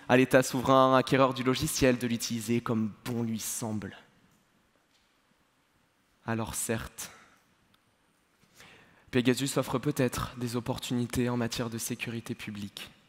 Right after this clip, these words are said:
Mais à quel prix ? Ne fermons pas les yeux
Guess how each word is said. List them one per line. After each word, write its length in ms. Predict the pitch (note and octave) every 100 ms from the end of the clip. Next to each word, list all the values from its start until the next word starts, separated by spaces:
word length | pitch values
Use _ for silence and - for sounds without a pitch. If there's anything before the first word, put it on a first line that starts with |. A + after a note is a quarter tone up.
| _ _ _ _ _ _ _ _ _ _ _ _ _ _ _ _ _
Mais 160 | A2+ G#2+
à 80 | G#2
quel 280 | - A#2
prix ? 300 | G#2 - G#2+ G#2 - _ _ _ _ _ _ _ _ _ _ _ _ _ _ _ _ _ _ _ _ _ _ _ _ _ _ _ _ _ -
Ne 100 | A#2+
fermons 340 | C3 C3 B2
pas 180 | A#2+ B2+
les 320 | B2 A2+ A2
yeux 140 | A#2